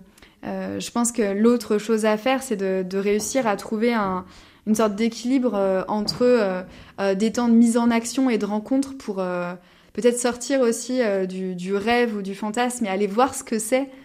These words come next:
euh, ce monde de, de la transition pour voir, bah, si ça, si ça résonne, si on se sent à sa place, et cetera.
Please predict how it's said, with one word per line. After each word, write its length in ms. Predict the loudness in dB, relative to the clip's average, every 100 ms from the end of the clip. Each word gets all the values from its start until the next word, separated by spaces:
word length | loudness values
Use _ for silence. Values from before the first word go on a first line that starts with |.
| -8
euh, 120 | -6 -4
ce 160 | -4
monde 280 | -2 0 0
de, 180 | 0 -2
de 140 | -2
la 100 | -4
transition 460 | -4 -6 -4 -2 -2
pour 140 | 0
voir, 240 | 0 0 -2
bah, 120 | -6
si 140 | -6
ça, 260 | -4 -4 -4
si 160 | -6
ça 120 | -6 -6
résonne, 520 | -2 0 2 0 0
si 140 | -4
on 80 | -6
se 80 | -6
sent 80 | -6
à 80 | -6
sa 140 | -8
place, 220 | -8 -8
et 80 | -8
cetera. 400 | -10 -10 -8 -10